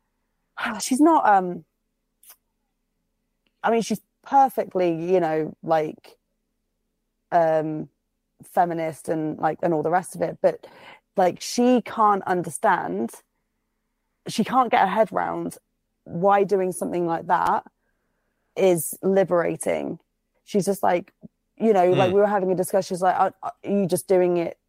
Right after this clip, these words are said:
Speaker 1: to get attention? You know, like, surely you just want, like, attention from people." Like, not in a, an accusatory way or, like, a thing, but she was like, "I don't, is it, is it, it,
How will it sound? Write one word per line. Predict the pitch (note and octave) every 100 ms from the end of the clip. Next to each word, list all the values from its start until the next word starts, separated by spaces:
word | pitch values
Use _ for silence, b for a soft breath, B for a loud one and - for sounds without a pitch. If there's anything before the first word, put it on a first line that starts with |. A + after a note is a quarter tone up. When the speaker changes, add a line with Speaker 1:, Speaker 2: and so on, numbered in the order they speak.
| _
Speaker 1:
to | -
get | E3+ F3
attention? | D#3+ A3 C4 - - D2+ - - _ _ _ _ _ _ _ _ _ G3
You | G3
know, | F3 F3
like, | F3+ E3+
surely | - G#3 F#3
you | F3+ F3+
just | F3+ -
want, | F3+ E3+ -
like, | E3+ -
attention | - E3 D#3+ D#3+ D#3
from | D3+
people." | D#3+ D#3+ - -
Like, | G#3+
not | A#3+ C4
in | A3+
a, |
an | G3 G3
accusatory | F3+ - C4 G3+ E3+ E3
way |
or, | E3
like, | E3
a | F3+
thing, | C#4 E3+
but | D#3
she | E3+
was |
like, | F3
"I | F3+
don't, | F3+
is | F3 F3
it, | E3+ -
is | F3
it, | F3+
it, | - F3+